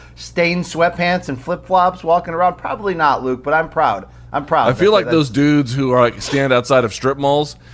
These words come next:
Speaker 2: and they have the giant, like, arrow pointing signs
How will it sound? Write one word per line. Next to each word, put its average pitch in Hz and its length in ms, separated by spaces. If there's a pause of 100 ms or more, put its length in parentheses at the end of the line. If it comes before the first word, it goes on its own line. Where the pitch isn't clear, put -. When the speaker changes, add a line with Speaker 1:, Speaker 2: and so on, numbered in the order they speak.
(140)
Speaker 2:
and 123 180
they 123 180
have 127 260
the 123 80
giant, 131 580
like, 113 320
arrow 127 340
pointing 135 400
signs 127 520